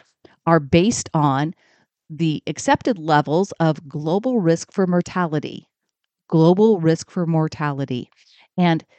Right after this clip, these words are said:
so that's what it means in Canada. If you are drinking two standard drinks per week, you have a one in one thousand chance of dying as a result of your alcohol use.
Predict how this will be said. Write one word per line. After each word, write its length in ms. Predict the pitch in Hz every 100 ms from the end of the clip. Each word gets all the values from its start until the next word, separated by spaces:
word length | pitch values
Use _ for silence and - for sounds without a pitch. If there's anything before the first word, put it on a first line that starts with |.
| _ _ -
so 300 | 180 156 - _ _ _ _ _
that's 260 | 151 147 -
what 180 | 190 202
it 100 | 214
means 280 | 180 131 - - -
in 220 | 156 151
Canada. 520 | - 175 151 131 -
If 140 | -
you 100 | 151
are 60 | 156
drinking 320 | 156 143 147
two 240 | - 208 220
standard 420 | - 220 220 220
drinks 240 | 208 214
per 140 | - 214
week, 260 | 165 -
you 120 | 151
have 180 | 151 139
a 100 | 147
one 260 | 131 151 196
in 220 | - 185
one 180 | 180 185
thousand 380 | 185 170 175 175
chance 320 | 175 165 -
of 260 | 175 156
dying 540 | 147 131 123 135 226 247
as 160 | 165 160
a 60 | 165
result 440 | 180 156 147 - _
of 180 | 151
your 160 | 151 147
alcohol 460 | 135 143 - 143 143
use. 420 | 131 220 -